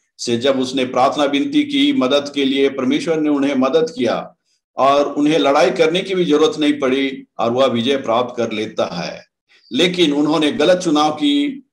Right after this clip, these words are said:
उन्होंने, म, आहब के साथ गठबंधन किया। वह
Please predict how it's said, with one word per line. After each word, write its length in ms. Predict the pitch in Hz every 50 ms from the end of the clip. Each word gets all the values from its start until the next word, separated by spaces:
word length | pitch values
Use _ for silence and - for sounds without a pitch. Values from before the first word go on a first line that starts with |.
| _ -
उन्होंने, 640 | 131 139 147 151 160 302 294 294 269 - - - - _ _ _ _ _ _ _ _ _ _ _ _ _ -
म, 100 | 107 107 107 101 95 101 98 - - - _ _ _ _ _ -
आहब 360 | 107 127 135 151 185 - -
के 120 | 170 170
साथ 520 | 139 - 156 143 139 123 - - - - - _ _ _ _ _ _ _ _ _ _ _ _ -
गठबंधन 600 | 170 139 139 143 131 156 165 170 - 180 185 165
किया। 480 | 143 - 127 120 110 - - - - - _ _ _ _ _ _ _ _ _ _ _ _ _ _ _ _ _ _ _ _ _ _ _ _ _ _ _ _ _ _ _ _ - - - - _ _ -
वह 440 | 117 131 139 143 139 - - -